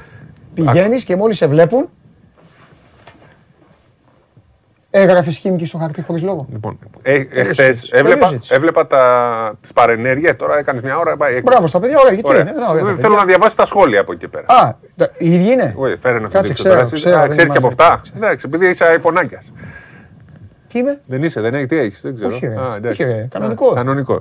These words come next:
Speaker 1: με
Speaker 2: εντάξει.
Speaker 1: τον coach. Τι έβδομο, δεν ξέρω. Πρώτα απ' όλα με εκνευρίζει γιατί δεν λένε το κινητό μου.
Speaker 2: Να.
Speaker 1: Α, εκεί το,
Speaker 2: Ναι, ναι.
Speaker 1: συγγνώμη κιόλας, ε, απ' την εταιρεία.
Speaker 2: Α.
Speaker 1: Αλλά άμα, ε, δεν λένε, λένε «Δώσ' μου το iPhone».
Speaker 2: Ναι.
Speaker 1: Γιατί δεν λες «Δώσ' μου το τηλέφωνο;»
Speaker 2: Ακριβώς.
Speaker 1: Και οπότε δεν είμαι,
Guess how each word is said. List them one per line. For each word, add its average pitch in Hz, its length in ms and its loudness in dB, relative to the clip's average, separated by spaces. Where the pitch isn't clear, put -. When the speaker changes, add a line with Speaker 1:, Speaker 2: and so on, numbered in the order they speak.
Speaker 1:
με 135 80 -2
Speaker 2:
εντάξει. 170 120 -4
Speaker 1:
τον 175 140 -4
coach. - 480 -8
Τι - 80 -8
έβδομο, 123 340 -2
δεν 156 100 -6
ξέρω. 117 160 -12
Πρώτα 196 160 4
απ' 185 80 2
όλα 202 120 4
με 190 60 0
εκνευρίζει 175 380 0
γιατί 190 160 -4
δεν 190 120 -4
λένε 196 140 -6
το 185 80 -4
κινητό 180 340 -2
μου. 117 140 -8
Speaker 2:
Να. 113 80 -6
Speaker 1:
Α, 101 360 -10
εκεί 170 240 -4
το, 151 240 0
Speaker 2:
Ναι, 107 160 2
ναι. 87 100 -4
Speaker 1:
συγγνώμη 185 420 -2
κιόλας, 147 360 -2
ε, 143 240 -4
απ' 147 120 -6
την 147 100 -10
εταιρεία. 139 240 -4
Speaker 2:
Α. 135 40 -6
Speaker 1:
Αλλά 180 320 -2
άμα, 185 320 -2
ε, 156 220 0
δεν 220 160 4
λένε, 185 320 0
λένε 202 200 -6
«Δώσ' 190 160 -10
μου 180 80 -10
το 143 160 -4
iPhone». 123 160 -4
Speaker 2:
Ναι. 165 100 -14
Speaker 1:
Γιατί 113 180 -8
δεν 202 140 -4
λες 151 100 -2
«Δώσ' 123 140 -8
μου 127 80 -10
το 113 60 -8
τηλέφωνο;» 117 240 -8
Speaker 2:
Ακριβώς. 147 340 -8
Speaker 1:
Και 170 60 -8
οπότε 226 280 -4
δεν 180 180 -4
είμαι, 147 160 -8